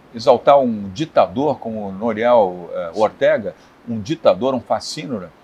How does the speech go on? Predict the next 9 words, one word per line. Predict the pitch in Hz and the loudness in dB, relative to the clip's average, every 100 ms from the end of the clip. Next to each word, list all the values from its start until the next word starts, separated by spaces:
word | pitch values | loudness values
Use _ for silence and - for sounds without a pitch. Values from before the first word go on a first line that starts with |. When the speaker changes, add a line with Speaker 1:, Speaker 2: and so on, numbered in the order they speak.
| _ _ - | _ _ -6
Speaker 1:
que | 127 | -6
prende | - 135 113 117 | 0 0 0 -6
quem | 117 | -8
fala | 113 113 110 | -2 0 2
mal | 107 90 | 0 -2
dele, | 120 151 95 - _ _ _ _ _ _ _ _ _ _ _ _ - _ | -6 -6 -8 -16 _ _ _ _ _ _ _ _ _ _ _ _ -20 _
que | 131 | -6
empareda | 127 120 107 127 117 | 2 6 6 6 4
jornalistas, | 101 117 98 98 160 - - - | -4 -2 -4 -4 -10 -12 -20 -20